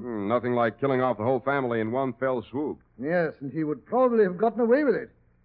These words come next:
Speaker 2: if Sherlock Holmes hadn't happened along. But, uh, now, isn't it about time for that suggestion about next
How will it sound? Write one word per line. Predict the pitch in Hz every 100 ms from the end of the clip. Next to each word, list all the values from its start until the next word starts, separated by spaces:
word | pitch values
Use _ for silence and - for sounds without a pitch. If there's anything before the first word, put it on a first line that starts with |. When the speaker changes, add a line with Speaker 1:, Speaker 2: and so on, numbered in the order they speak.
| _ 110
Speaker 2:
if | 110
Sherlock | 160 165 156 -
Holmes | 190 156 131 -
hadn't | 139 135
happened | 123 143 131
along. | 123 127 143 196 175 - _ _ _ _ _ _ _ -
But, | 185 190
uh, | 180 170 165 - _
now, | 185 196 180
isn't | 220 226 262
it |
about | 226 202 190 -
time | - 139 147 147 139
for | 127
that | 131 131 -
suggestion | 113 90 147 - - 127
about | 113 113 - 82
next | 92 143